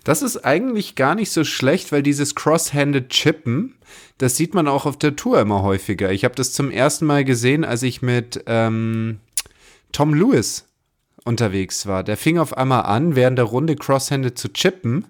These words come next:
Und ich hab irgendwie, ich war total verwirrt.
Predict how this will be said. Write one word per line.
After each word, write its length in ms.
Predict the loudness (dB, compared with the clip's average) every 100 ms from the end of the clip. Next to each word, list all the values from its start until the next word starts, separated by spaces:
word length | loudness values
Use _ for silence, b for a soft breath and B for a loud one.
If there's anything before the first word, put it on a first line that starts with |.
| B B B B B
Und 100 | 0
ich 180 | 0 2
hab 180 | 0 2
irgendwie, 340 | 0 2 0
ich 80 | 2
war 140 | 0 0
total 280 | 0 0
verwirrt. 460 | 0 0 2 0